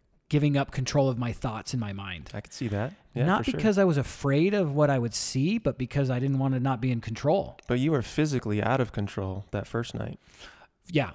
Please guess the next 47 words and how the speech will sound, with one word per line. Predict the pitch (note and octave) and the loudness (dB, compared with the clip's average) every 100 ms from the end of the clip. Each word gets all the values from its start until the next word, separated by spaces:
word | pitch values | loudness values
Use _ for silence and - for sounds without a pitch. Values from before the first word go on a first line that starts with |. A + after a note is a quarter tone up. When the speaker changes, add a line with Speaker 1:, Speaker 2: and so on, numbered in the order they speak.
| - | 0
Speaker 1:
Oh, | D3+ | 2
yeah. | C3 | 2
I | C#3 | 2
couldn't | D#3+ C3+ | 0 0
Speaker 2:
Yeah. | |
Speaker 1:
have | B2 | -2
stopped | B2+ A#2+ | -4 -4
the | A2 | -2
Speaker 2:
You | |
Speaker 1:
purging | A2+ B2 A#2 | -2 0 -4
if | G#2 | -6
I | |
wanted. | G2 | -4
Speaker 2:
Exactly. | G#2 A2 G#2 G#2+ G2 - - - - | 0 0 0 -4 -8 -10 -18 -12 -10
Yeah. | A#2+ - | -10 -6
Speaker 1:
In, | A3 G3+ A3 - | 6 6 6 2
in | G3+ A#3 A#3+ | 4 4 4
the | G#3+ | 4
state | E3+ - F#3+ F#3 F3 | 4 2 6 8 8
of | |
ayahuasca, | D3+ D3+ C#3+ D3 C#3 D3 | 8 8 8 8 6 2
I | C3 D#3+ | 4 6
relate | E3 D#3+ D3+ | 6 6 4
it | D3 | 4
to, | D3+ | 2
like, | C#3+ C3+ B2 - _ _ - - - _ _ _ | 2 0 -2 -10 _ _ -20 -20 -20 _ _ _
you | - E3 F#3 | 4 6 6
know, | D#3+ D#3+ D#3+ D3 | 8 10 10 10
everything | C#3+ D3+ D#3+ D3 | 8 4 2 2
around | B2+ C3 C#3+ | 2 2 2
you | D3+ D#3+ D#3+ | 4 4 2
isn't | C3+ C#3 C#3 | 0 0 -2
actually | C3 - B2+ B2 | -6 -4 -2 -2
happening, | B2+ A2+ G#2+ E2+ - - | -2 -4 -6 -10 -12 -4
Speaker 2:
Mm-hmm. | A2+ A#2 G2 G2 - - | -2 0 -2 -6 -12 -4
Speaker 1:
but | C3+ | -4
you | A#2 D#3+ | 0 0
feel | - C#3 F#2+ | 2 -2 -2
it. | - _ _ _ _ _ | -10 _ _ _ _ _
Speaker 2:
Right. | G#2 G2 - _ _ _ | -8 -8 -12 _ _ _
Speaker 1:
So | - D#3 | -2 4
there's | D#3 C#3+ | 4 4
this | D3 C3+ | 0 0
weird | D3 D#3+ D3 | 4 4 4
balance | C3+ C#3 C#3 B2 | 2 2 0 0
of | C3 A#2 A#2 _ _ _ _ | -2 -2 -8 _ _ _ _
knowing | C#3+ D3 D#3+ D#3+ B2+ C#3+ | 0 6 8 8 6 0